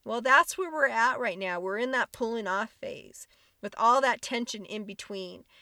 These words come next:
And so that's why it feels so highlighted and it feels so intense and it feels so overwhelming. We're in that tension phase of it being disconnected from that peace. So when you're feeling that,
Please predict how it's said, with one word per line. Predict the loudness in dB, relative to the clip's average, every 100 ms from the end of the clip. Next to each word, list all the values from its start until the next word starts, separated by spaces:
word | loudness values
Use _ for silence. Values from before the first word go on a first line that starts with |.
| _
And | -6 -4
so | 4
that's | 6 6 2
why | 0 2
it | 0 -4
feels | -6 -6 -6
so | -2 0 2
highlighted | 0 0 2 2 0 -2 -4 -6
and | -8
it | -6
feels | -6 -6 -6
so | -6 -4 -2
intense | -4 -6 -6 -6 -6 -10
and | -12
it | -10
feels | -8 -6 -6
so | -6 0 2 2
overwhelming. | -2 -4 -6 -6 -8 -12 -16 -20 -20 -20 _
We're | 2 2
in | 2 -2
that | -2 -4
tension | -4 -4 -6 -10
phase | -8 -2 -2 -2
of | -4 -6
it | -6 -10
being | -6 -4 -2 -4 -6 -6
disconnected | -6 -6 -8 -6 -6 -6 -8 -10 -14 -20 _
from | -10 -4 -4 -4
that | -6 -10
peace. | -10 -16 -14 -16 -20 _ _ _ _ _
So | -2 2
when | 2
you're | 2 0
feeling | 2 2 2 0
that, | 0 0 -2